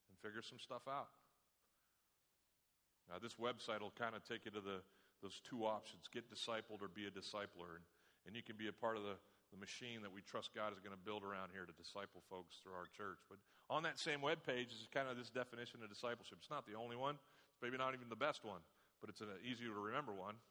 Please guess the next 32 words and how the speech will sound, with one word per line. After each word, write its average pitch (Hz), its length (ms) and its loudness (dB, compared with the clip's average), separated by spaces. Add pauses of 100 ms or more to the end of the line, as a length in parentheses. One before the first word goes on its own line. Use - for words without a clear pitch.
(160)
Discipleship 147 540 0
is 117 80 -8
basically 117 440 0
this. 113 300 2 (380)
It's - 80 -20
just 131 140 -2
so 143 80 0
that 127 100 2
we 123 120 2
can 117 200 -6
kinda, 113 320 2 (320)
you 104 140 -2
know, 104 160 0 (120)
tone 123 260 -2
down 117 320 4
maybe 107 200 0
the 95 240 0
scariness 110 720 -2
of 87 100 -2
it. 90 60 -6
It's 98 120 -4
just - 280 0
time 123 480 4 (800)
plus 143 240 2
your 110 120 -2
life 113 440 6 (800)
plus 135 240 4
the 120 60 -2
truth 113 360 0
through 110 140 -4
the 104 100 -4
scriptures. - 640 -6